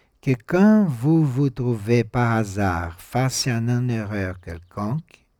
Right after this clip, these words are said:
quand vous rencontrez une certaine fragilité, n'importe quel défaut,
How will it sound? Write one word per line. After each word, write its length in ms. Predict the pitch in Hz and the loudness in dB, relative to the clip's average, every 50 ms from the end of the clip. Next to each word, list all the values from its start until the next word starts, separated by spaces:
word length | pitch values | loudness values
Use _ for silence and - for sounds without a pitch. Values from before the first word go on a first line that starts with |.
| _ _ _ _ _ _ _ _ _ _ _ | _ _ _ _ _ _ _ _ _ _ _
quand 140 | - 139 139 | 2 2 4
vous 180 | 135 175 214 202 | 6 6 6 6
rencontrez 840 | 190 214 208 190 - 190 185 175 151 - - 110 113 104 95 101 | 6 6 6 4 4 2 2 2 2 0 -2 -2 -2 -2 -2 -2
une 180 | 107 113 123 127 | -2 -2 -2 -4
certaine 520 | - - 127 120 113 - - 160 170 180 | -2 0 -2 -2 -2 -2 -2 -2 -2 -2
fragilité, 1000 | 160 - - - 131 123 107 117 113 104 101 95 - - - 110 104 113 143 165 - _ _ _ _ _ _ _ _ _ | -4 -6 -4 -2 -2 -2 -2 -2 -4 -4 -4 -6 -8 -8 -4 -4 -2 -2 -4 -6 -10 _ _ _ _ _ _ _ _ _
n'importe 540 | - 123 123 123 - - 185 185 165 - - - | -2 0 0 0 2 2 2 2 0 -2 -6 -6
quel 220 | - 127 120 113 | -4 -2 -2 0
défaut, 540 | 107 104 95 92 - - 147 160 196 208 | 0 -2 -4 -4 -6 -4 -2 -2 -2 -4